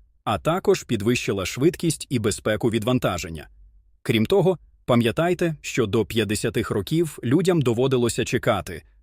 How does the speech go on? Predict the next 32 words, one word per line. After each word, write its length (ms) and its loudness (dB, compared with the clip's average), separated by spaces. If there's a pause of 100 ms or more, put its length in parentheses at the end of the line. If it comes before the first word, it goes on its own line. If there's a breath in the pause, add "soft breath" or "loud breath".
(100)
поки 280 4
меблі 420 2
будуть 360 0
виготовлені 840 0
та 120 0
доставлені, 720 -4 (340)
тоді 300 0
як 180 -2
тепер 460 -2
вони 300 4
могли 340 2
забрати 460 -2
їх 200 -6
одразу. 460 -4 (420)
Це 160 0
було 220 4
дуже 260 0
вигідно, 560 0 (280)
це 240 2
суттєво 520 0
вплинуло 520 2
на 120 -2
клієнтів. 640 -2 (400)
Коли 200 4
дослідники 540 2
виявили 420 4
когнітивне 520 2
упередження, 680 0 (460)
відоме 500 2
як 220 0
ефект 380 -2
Ікія, 440 0